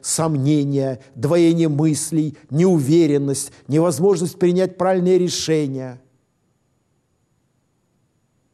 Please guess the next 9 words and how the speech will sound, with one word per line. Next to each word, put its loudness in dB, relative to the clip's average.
И -10
вот -6
раньше -10
святые -8
отцы, -16
они -16
обучали -12
человека -20
разделять -10